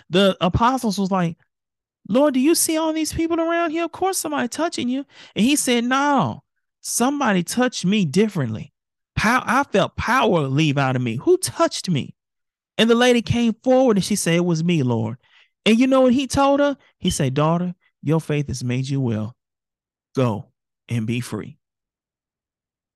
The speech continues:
He touched, she just wanted to touch the hem. She said, "If I could just touch his garment, I know I'll be healed." A lot of you guys, you might be dealing with a sickness and you think that it's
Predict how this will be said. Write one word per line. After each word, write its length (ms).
He 260
touched, 460
she 520
just 380
wanted 440
to 140
touch 520
the 100
hem. 240
She 180
said, 340
"If 140
I 120
could 120
just 240
touch 240
his 180
garment, 440
I 100
know 240
I'll 160
be 140
healed." 340
A 80
lot 240
of 100
you 100
guys, 320
you 120
might 240
be 100
dealing 300
with 260
a 100
sickness 720
and 140
you 180
think 420
that 280
it's 200